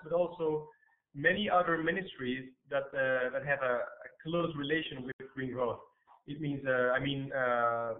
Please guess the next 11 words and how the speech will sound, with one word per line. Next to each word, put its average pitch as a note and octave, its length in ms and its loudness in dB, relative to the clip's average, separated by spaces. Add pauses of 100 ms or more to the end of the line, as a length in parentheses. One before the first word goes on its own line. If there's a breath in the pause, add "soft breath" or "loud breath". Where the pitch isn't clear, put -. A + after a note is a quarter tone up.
Ministry C#3+ 460 -2
of B2+ 100 0 (180)
Environment, E3+ 680 2 (760)
also D3 260 -2
the C#3 100 -2
Ministry D3+ 400 0
of, C#3 100 4 (220)
uh, B2+ 240 4 (140)
Industry E3 420 -2
and A#2+ 180 -6
Trade, F3 260 6